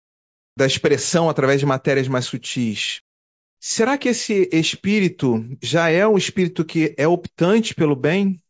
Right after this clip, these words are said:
Será que ele participou? Será que ele já tem condições de desenvolvimento intelecto-morais para participar do seu planejamento encarnatório? Tudo vai depender, então, desse grau de consciência. Eu acredito que, em algum momento,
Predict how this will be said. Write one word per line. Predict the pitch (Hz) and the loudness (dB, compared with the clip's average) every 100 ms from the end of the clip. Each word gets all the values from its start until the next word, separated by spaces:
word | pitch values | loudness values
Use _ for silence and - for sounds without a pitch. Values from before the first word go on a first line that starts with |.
| _ _ _ - - _ _ _ | _ _ _ -20 -20 _ _ _
Será | - 202 226 | -4 0 2
que | 226 | 2
ele | 214 | 0
participou? | 214 175 - - 180 185 | -2 -4 -6 -4 0 2
Será | 190 196 | 4 2
que | 196 | 2
ele | 202 | 2
já | 196 | 2
tem | 226 220 | 2 0
condições | 220 214 180 143 - 196 214 175 131 - - - | 2 2 4 2 0 2 4 4 0 -2 -6 -6
de | 120 151 | -2 -2
desenvolvimento | 147 165 160 170 147 156 156 185 190 185 156 | 0 0 4 2 2 0 2 2 0 2 2
intelecto-morais | 156 180 151 170 - 165 147 131 147 165 | 2 2 2 0 -2 -2 0 0 0 0
para | 143 | -2
participar | - 156 - - - 165 180 | -2 -4 -6 -12 -4 -2 -2
do | - | 0
seu | 151 | -2
planejamento | 151 139 135 131 131 131 127 | 0 -2 0 -2 -2 -4 -6
encarnatório? | 131 123 117 - 135 151 135 113 - _ _ _ _ _ _ _ _ _ _ _ _ _ _ - | -6 -4 -4 -4 -2 0 -2 -4 -10 _ _ _ _ _ _ _ _ _ _ _ _ _ _ -6
Tudo | 233 202 | -4 2
vai | 220 | 2
depender, | 220 220 180 175 | 2 2 0 0
então, | 170 156 190 214 | -2 0 0 2
desse | 180 202 - | 2 2 0
grau | 208 196 233 | -2 2 2
de | 247 | 0
consciência. | - 254 - - 208 196 233 | -2 -4 -4 0 2 2 4
Eu | 233 | 4
acredito | 277 247 214 247 - | 4 -2 0 -2 -2
que, | - | -4
em | 294 | 0
algum | 311 208 214 | 2 4 2
momento, | 208 185 147 185 233 214 - - | 4 2 2 2 2 0 -6 -18